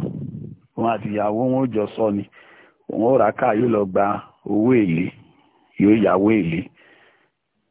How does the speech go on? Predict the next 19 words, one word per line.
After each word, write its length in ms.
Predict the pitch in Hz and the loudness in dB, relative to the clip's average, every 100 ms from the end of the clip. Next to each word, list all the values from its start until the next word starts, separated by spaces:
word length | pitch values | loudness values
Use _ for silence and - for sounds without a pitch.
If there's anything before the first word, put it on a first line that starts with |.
| _ _ _ - | _ _ _ -4
Àwọn 280 | - 101 127 | -2 0 0
jọ 120 | 107 | 0
máa 200 | 107 107 | 0 0
gun 200 | 92 101 | -2 -4
káà 260 | 98 120 95 | -2 0 0
ní 120 | 90 | -2
àná, 240 | 82 98 85 | -4 -6 -6
sára 240 | - 113 107 | -2 0 0
wọn 220 | 110 107 | 0 -2
sábà 240 | 123 120 101 | -2 -2 -2
ṣe 160 | 95 95 | -4 -4
yun. 220 | 90 90 - | -6 -8 -14
Ìyàwó 280 | - 87 92 | -14 -6 -2
wọn 120 | 117 | -2
ó 80 | 113 | -2
jókòó 320 | 113 107 110 98 | -4 -6 -6 -2
wájú, 280 | 104 107 107 | -2 -2 -2
yóò 140 | 113 | -2
gẹ̀gẹ̀lẹ̀. 540 | 101 90 80 76 71 | -2 -6 -8 -10 -12